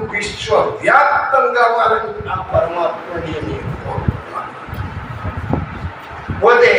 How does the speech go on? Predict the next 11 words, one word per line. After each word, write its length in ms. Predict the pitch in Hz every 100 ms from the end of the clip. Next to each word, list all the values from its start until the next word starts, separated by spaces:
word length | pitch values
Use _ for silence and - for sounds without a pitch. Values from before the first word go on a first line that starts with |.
| - - - - - - - - - - - - - - - - - - - - - - - - - - - 440 427
మాతృదేవో 720 | - 381 381 392 - - 240 240 240
భవ, 160 | 233 233 240 233 - - - - - - - -
పితృదేవో 680 | - - 226 220 - 180 220 220
భవ, 160 | 226 226 226 240 262 - - - - - - - -
ఆచార్య 440 | - - 202 - - -
దేవో 260 | 190 202 254 254
భవ, 160 | 240 247 233 240 233 240 - - - - - - - - 381 - 180
ఇవన్నీ 560 | 175 - 214 220 220 - - - - - - - - - 247
అంటున్నామే 760 | 269 - - 285 294 285 285 254 -
కానీ 300 | 196 196 208 - - - - - - - - - - - - - 262
ఆచరణలో 840 | 208 - - 254 247 233 226 208